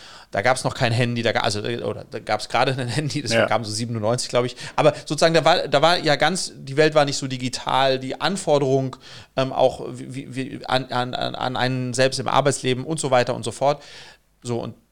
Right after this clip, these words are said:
Speaker 1: da hat, da ist nicht so viel passiert. Und dann hab ich gesagt, okay, das kann ja eigentlich nicht sein, weil wenn es wirklich konsequent um die Vorbereitung aufs Leben geht und, und die Frage,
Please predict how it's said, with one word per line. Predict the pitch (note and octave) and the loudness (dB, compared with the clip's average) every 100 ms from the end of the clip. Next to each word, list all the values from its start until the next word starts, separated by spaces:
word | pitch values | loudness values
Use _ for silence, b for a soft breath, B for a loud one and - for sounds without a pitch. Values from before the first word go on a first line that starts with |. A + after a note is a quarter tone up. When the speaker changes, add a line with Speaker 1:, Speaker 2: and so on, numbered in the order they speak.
| - | -2
Speaker 1:
da | A#2 A#2+ | 0 0
hat, | E3 - - | -2 -6 -14
da | - - - | -14 -6 0
ist | D3+ E3 | 0 0
nicht | G3 | -4
so | F3+ | -6
viel | F#3+ | -6
passiert. | D#3+ - A#3 | -4 -2 -2
Und | C3 B2 | -2 -2
dann | |
hab | D3 | -2
ich | |
gesagt, | D3 C#3+ | -2 -6
okay, | - C3+ | -6 -6
das | - | -6
kann | - - G3 | -6 -4 0
ja | F3+ - | 0 2
eigentlich | D#3 E3 D3 C#3 - | -2 -2 -6 -8 -10
nicht | A#2 A#2 | -10 -8
sein, | G#2+ G2+ D3 A#3+ B3+ _ _ _ _ _ - - | -4 -4 -6 -8 -14 _ _ _ _ _ -20 -8
weil | A2+ | -4
wenn | A2+ C#3+ | -2 -2
es | C3 | -4
wirklich | D#3 - | -6 -4
konsequent | - E3 D#3+ - D3+ | -2 -2 -2 -6 -8
um | C3+ | -8
die | B2 | -10
Vorbereitung | - D#3 F#3+ E3+ C#3 A#2+ D3 C#3+ C3+ C3 B B - | -6 0 2 0 0 2 2 0 -8 -8 B B -10
aufs | A2+ - | -8 -4
Leben | B2 E3 F3+ | 0 0 0
geht | D#3 D#3+ E3 | 0 -2 -2
und, | - B2+ A#2+ | -8 -10 -8
und | B2 A#2+ | -10 -10
die | A#2+ | -12
Frage, | - A#2 C3 C#3 C3 | -6 0 2 2 0